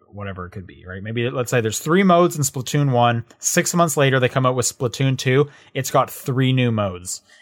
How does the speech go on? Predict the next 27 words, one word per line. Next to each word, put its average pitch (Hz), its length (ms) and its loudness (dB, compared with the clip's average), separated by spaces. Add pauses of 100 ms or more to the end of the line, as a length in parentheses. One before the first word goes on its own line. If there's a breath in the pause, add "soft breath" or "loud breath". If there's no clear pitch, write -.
(120 soft breath)
and 294 140 2
it's - 120 -2
got 196 220 2
the, 175 180 -4 (180)
the 147 200 0
first 156 400 2
three 135 180 0
modes 107 300 0
you'd 110 160 -2
like 104 420 -2 (180)
that 120 100 -8
you 110 140 -4
have 117 260 0
from 110 180 -2
Splatoon 110 400 -4
one, 101 280 -6
'cause 127 160 -2
there's 120 120 -4
no 131 140 4
re-, 117 260 0
way, 117 200 0
reason 113 300 -6
to 107 60 -2
get 101 160 -6
rid 120 140 2
of 104 100 0
it. 117 160 -8